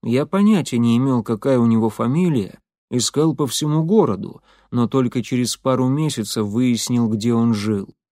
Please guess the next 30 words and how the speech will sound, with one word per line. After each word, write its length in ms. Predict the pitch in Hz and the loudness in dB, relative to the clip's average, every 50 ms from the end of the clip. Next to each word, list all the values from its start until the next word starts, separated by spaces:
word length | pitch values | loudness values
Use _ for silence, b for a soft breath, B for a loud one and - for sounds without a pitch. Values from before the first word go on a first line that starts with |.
| _ _ _ _ | _ _ _ _
Расспросил 640 | - 113 120 113 - - 131 131 127 - - 202 180 | -6 -4 -4 -4 -4 -4 -4 -4 -2 0 0 -2 -2
соседей 800 | 139 - 127 117 - - 185 185 180 156 131 135 127 117 104 - - | -2 -2 -4 -4 -4 -2 0 0 0 2 2 2 0 0 0 -2 -4
и 120 | 107 117 | -2 -2
узнал, 420 | 123 127 113 107 139 160 160 147 | 0 0 -2 -2 -2 -2 -2 -2
что 300 | - - - - 131 123 | -4 -4 -4 -2 -2 0
он 120 | 127 143 165 | 0 0 0
умер 380 | 190 185 156 123 104 - - _ _ _ _ _ _ | 2 2 2 2 0 -2 -6 _ _ _ _ _ _
якобы 640 | 120 117 127 151 180 180 - - 160 147 147 160 156 | -2 0 0 0 0 -2 -2 -4 -4 -2 0 -2 -2
от 240 | - 143 131 - 131 | -2 -4 -8 -6 -6
лихорадки. 1000 | 139 139 135 - 143 139 139 143 135 117 92 - - _ - - - - - _ _ _ _ _ _ _ _ _ _ _ _ - | -4 -4 -4 -4 -6 -4 -2 -2 -2 -2 -4 -6 -12 _ -20 -20 -20 -20 -20 _ _ _ _ _ _ _ _ _ _ _ _ -12
О, 640 | - 107 120 123 127 127 131 127 120 113 107 95 - - 107 | -8 -6 -4 -2 0 0 0 0 0 0 -2 -2 -6 -8 -6
я 260 | 113 117 117 117 110 | -4 -2 -2 -2 -4
сразу 540 | - - 127 120 131 131 123 107 101 113 104 | -4 -4 -2 -2 0 0 0 0 -2 -4 -4
понял, 420 | - - 123 117 113 110 110 104 | -2 0 0 2 2 2 0 -2
кто 300 | - - - - 127 117 | -4 -8 -6 -4 -4 -4
к 80 | - - | -2 -4
этому 380 | 117 107 - 117 113 113 113 | -4 -2 -2 -2 0 0 0
руку 320 | 110 117 113 107 - 117 107 | 0 -2 -2 -4 -4 -8 -8
приложил. 720 | - 113 110 110 107 107 107 98 98 110 107 104 101 - _ _ _ _ _ _ _ _ _ _ _ _ - | -6 -6 -6 -4 -4 -4 -6 -6 -8 -10 -12 -12 -14 -16 _ _ _ _ _ _ _ _ _ _ _ _ -4
Но 220 | 110 113 113 117 | 0 0 2 2
она 260 | 117 120 131 135 127 - | 2 2 0 0 -2 -2
так 260 | - 131 123 - 135 | -2 -4 -4 -2 -4
убедительно 720 | 127 110 123 123 110 123 151 - - 127 117 120 120 107 | -2 -2 -2 0 0 -2 -2 -2 0 0 2 2 0 0
твердила, 560 | 113 117 123 117 110 101 131 151 135 127 120 | 0 -2 -2 -2 -2 -2 -2 0 0 0 0
будто 320 | 107 120 139 - - 131 | 0 -2 -4 -4 -4 -2
не 160 | 127 127 127 113 | 0 0 0 0
понимает, 640 | - 127 120 123 127 131 143 147 143 127 120 110 - | 0 0 0 0 0 0 0 0 0 0 0 0 -2
о 80 | 120 | -6
чём 280 | 101 - - 127 120 123 | -6 -4 -2 0 0 0
речь, 360 | - 151 147 131 101 - - | 0 0 0 -2 -2 -4 -10